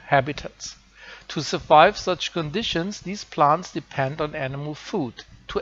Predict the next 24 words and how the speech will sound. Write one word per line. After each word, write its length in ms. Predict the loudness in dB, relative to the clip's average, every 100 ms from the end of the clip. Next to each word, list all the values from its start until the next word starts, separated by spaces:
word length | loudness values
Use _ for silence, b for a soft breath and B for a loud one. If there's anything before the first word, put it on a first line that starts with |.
| 2
actively 560 | 2 2 -16 -8 -6
catch 380 | -6 -4 -4 -4
insects, 600 | -8 -8 -4 -4 -4 -10
the 120 | -10 -8
Venus 380 | -6 -8 -10
flytrap 680 | -6 0 2 0 -2 -2 -2 -6 _ B B B
grows 480 | B 2 2 2 -8 -4
its 300 | -4 -4 -8
leaf 360 | -8 -8 -8 -6
endings 680 | -4 -2 -4 -6 -8 -14 -12
into 400 | -10 -10 -12 -14 -12
bilobed 640 | -8 -6 0 0 0 -6 -10
capture 440 | -6 -6 -6 -10
organs. 600 | -6 -8 -8 -14 -18 -20 _ _ _ _ _ _ _ _ _ _ _ _ _ _ _ _ _ _ _ _ _
Searching 640 | -8 2 2 2 -2 -6
for 300 | -6 0 0
food, 520 | 0 -2 0 0 -2 -4
insects 680 | -2 -2 2 2 0 -6 -2
like 220 | 0 0
flies 540 | 0 4 6 6 2
and 140 | -6 -2
ants 480 | 0 2 0 -4 -6
also 460 | -2 -2 -2 -6
visit 400 | -2 -2 0 -2